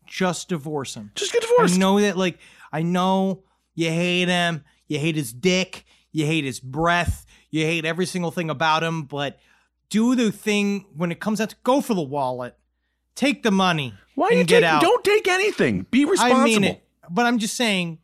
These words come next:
Speaker 1: take the money. If you're trying to get revenge on somebody, the money is so much better than you going to jail for it. You don't wanna go to jail.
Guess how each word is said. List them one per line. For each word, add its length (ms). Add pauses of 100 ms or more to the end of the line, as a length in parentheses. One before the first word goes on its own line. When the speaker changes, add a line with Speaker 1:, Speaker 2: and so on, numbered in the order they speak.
(120)
Speaker 1:
take 300
the 80
money. 400
If 100
you're 160
trying 300
to 60
get 200
revenge 440
on 180
somebody, 460
the 140
money 440
is 140
so 200
much 260
better 300
than 240
you 180
going 260
to 60
jail 680 (280)
for 400
it. 100
You 140
don't 160
wanna 240
go 160
to 120
jail. 680